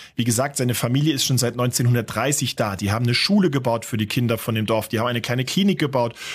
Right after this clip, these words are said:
Häuser für die Arbeiter. Sie haben den Arbeitern Jobs gegeben. Mehr als dreihundert Familien haben durch Familie Smart quasi überlebt. Das zweite Glück war, dass es diesen Mil-, Militärputsch gegeben hat, durch den Mugabe dann die Ära beendet war.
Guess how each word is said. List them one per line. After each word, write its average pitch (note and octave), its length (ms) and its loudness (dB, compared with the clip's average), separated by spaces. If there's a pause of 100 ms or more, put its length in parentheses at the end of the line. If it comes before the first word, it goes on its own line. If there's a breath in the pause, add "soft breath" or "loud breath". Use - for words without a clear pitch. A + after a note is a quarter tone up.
(180 loud breath)
Häuser F3 280 2
für - 140 -2
die C#3+ 140 2
Arbeiter. B2 420 0
Sie A#2 140 0
haben C#3+ 160 -2
den C3+ 120 0
Arbeitern C3+ 440 0
Jobs E3 320 0
gegeben. A#2 340 0
Mehr A#2+ 140 2
als B2+ 160 -4
dreihundert E3+ 500 0
Familien D3 460 2
haben D3+ 200 0
durch C#3 220 0
Familie C#3+ 380 2
Smart B2+ 320 -2
quasi B2 280 0
überlebt. A#2+ 480 2 (360 loud breath)
Das - 160 0
zweite F3 460 -2
Glück B2 220 0
war, B2+ 200 0 (160 loud breath)
dass C3+ 160 0
es D3+ 60 -2
diesen D#3+ 200 2
Mil-, E3+ 220 2
Militärputsch E3 680 0
gegeben A#2+ 400 0
hat, D3+ 160 -2
durch A2 140 0
den B2 140 0
Mugabe A2+ 420 0
dann A2+ 240 0
die G#2+ 340 -4
Ära A2+ 220 0
beendet A2+ 500 0
war. D#3+ 200 0